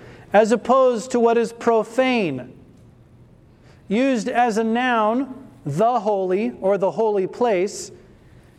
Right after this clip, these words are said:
it is used of a sacred enclosed area under the protection of a god as a temple,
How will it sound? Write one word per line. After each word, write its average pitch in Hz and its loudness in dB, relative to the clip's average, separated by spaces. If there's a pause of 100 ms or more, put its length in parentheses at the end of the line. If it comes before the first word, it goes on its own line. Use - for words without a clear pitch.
it 226 4
is 233 2
used 240 2
of 220 2
a 226 2
sacred 262 0
enclosed 247 -2
area 208 2
under 240 0
the 233 -2
protection 247 -4
of 220 0
a 214 2
god 196 0
as 214 -2
a 226 0
temple, 220 -4